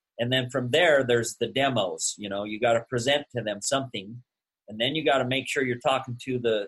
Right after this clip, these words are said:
the right person that, that can actually make the decision to buy your product.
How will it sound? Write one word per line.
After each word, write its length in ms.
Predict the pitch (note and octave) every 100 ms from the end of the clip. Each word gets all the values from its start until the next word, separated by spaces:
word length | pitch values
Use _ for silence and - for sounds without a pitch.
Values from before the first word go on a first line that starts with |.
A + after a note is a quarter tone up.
| -
the 80 | G#2
right 340 | G#2+ B2 C3 - _ -
person 520 | E3 - A2+ A2+ E3 _ _ _ _ -
that, 200 | A2+ - _ A#2
that 160 | A#2+
can 100 | B2+
actually 320 | B2 B2+ B2
make 300 | A2+ B2+ C#3+ -
the 80 |
decision 600 | G#2+ G#2+ - F3 B2 A#2 A2+
to 100 | A#2+
buy 220 | A#2+ B2
your 160 | A#2 G#2+
product. 460 | D#3 D#3 G#2+ G#2+